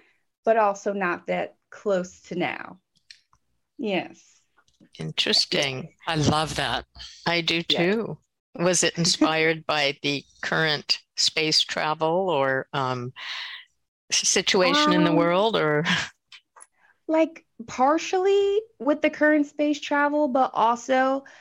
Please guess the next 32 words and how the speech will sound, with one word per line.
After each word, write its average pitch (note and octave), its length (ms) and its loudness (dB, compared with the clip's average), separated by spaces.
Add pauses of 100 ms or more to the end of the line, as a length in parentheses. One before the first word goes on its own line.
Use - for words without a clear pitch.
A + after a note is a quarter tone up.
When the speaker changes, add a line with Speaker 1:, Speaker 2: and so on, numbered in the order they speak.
(180)
Speaker 1:
something C4 400 2
that A3+ 180 -2
fascinates A#3 720 -2
me A#3 280 -2
is G3+ 140 -4
that F3+ 400 0 (280)
so - 260 0
many A3+ 220 0
people G#3+ 380 -4
wanna F#3 220 0
go F#3 180 0
to F#3 80 -4
space, G3+ 640 -4
but F#3 180 0
forget G3 360 -2
that G3 140 -4
they're F#3+ 160 0
taking G3+ 360 -2
their F3+ 140 0
humanity F3 640 2
with D#3+ 260 0
them. C3+ 300 -4 (420)
So A3 280 4
do G#3 720 2
the F#3 320 2
sins A#3 360 4
of B3+ 80 2
the B3 80 2
past A#3 400 0
repeat B3+ 380 2
themselves? F#3 720 -2 (320)
Do, A3+ 100 2